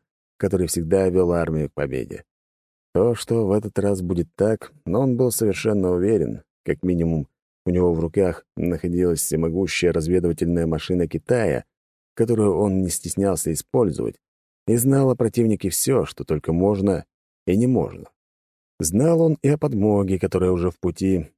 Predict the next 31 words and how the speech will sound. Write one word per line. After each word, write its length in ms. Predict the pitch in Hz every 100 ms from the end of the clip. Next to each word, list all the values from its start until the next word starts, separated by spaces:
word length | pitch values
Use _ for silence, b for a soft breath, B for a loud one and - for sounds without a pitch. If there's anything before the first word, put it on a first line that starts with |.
| _
и 120 | - 90
про 180 | 117
то, 160 | - 135
что 180 | - 117
один 260 | 113 113
из 100 | 101
участков 460 | 95 110 98 - 90
границы 500 | 87 95 107 110 110
теперь 360 | - 110 104 -
оголен. 600 | 120 117 95 85 80 73 - _ _ _ _ _ _ _ _ -
Не 180 | 107
скрылась 480 | 135 147 160 165 147
от 100 | 156
его 160 | 151 156
взора 440 | 120 143 151 143 -
и 220 | - 113 117
имперская 580 | 101 120 113 - 135
дочь, 600 | 120 95 92 87 82 - _
которая 380 | - 82 92 90
завтра 440 | 82 92 82 90 85
будет 320 | 92 82 90
в 40 |
этом 240 | 90 87 85
городе, 460 | 90 87 82 80 _ _ -
и 80 | 101
те 180 | - 139
сильные 460 | - 139 131 139
личности, 580 | 113 101 90 92 90 -
которые 360 | 90 85 90 85
тут 160 | 90
живут. 480 | 78 85 85 80 -